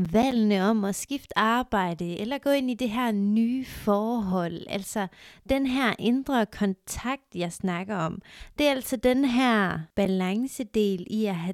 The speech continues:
tillid til dig selv. Og når vores indre tilstand, den er fyldt med harmoni og balance, så får man faktisk automatisk den her tillid. Tilliden til sig selv og tilliden til omverdenen.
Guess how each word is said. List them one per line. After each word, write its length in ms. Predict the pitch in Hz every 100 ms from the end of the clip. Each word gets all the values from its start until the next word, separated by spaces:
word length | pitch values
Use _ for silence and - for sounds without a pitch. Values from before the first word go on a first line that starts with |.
| -
tillid 480 | - 311 311 226 -
til 200 | - 190
dig 120 | 180
selv. 340 | 160 - 196 196
Og 120 | - 202
når 220 | 220 220
vores 400 | 190 196 - -
indre 400 | 226 254 269 240
tilstand, 800 | 202 - 247 277 - - 202 180
den 180 | 196 190
er 60 | 190
fyldt 460 | - 277 240 202
med 100 | 190
harmoni 520 | 170 185 185 208 269
og 120 | 226 175
balance, 880 | 180 180 170 190 247 - - 226 185
så 260 | - - 233
får 360 | - - 285 247
man 220 | 175 - - -
faktisk 580 | 214 220 - 185 - -
automatisk 960 | 190 - 202 185 233 233 - 170 -
den 160 | 185 180
her 380 | 160 175 175 - -
tillid. 560 | - 233 240 220 160 -
Tilliden 600 | - 269 269 233 190 175
til 180 | - 185
sig 180 | 185
selv 400 | - - 262 269 - -
og 120 | 175
tilliden 540 | - 214 226 208 175
til 160 | 165 -
omverdenen. 760 | 180 196 233 214 165 - 165 156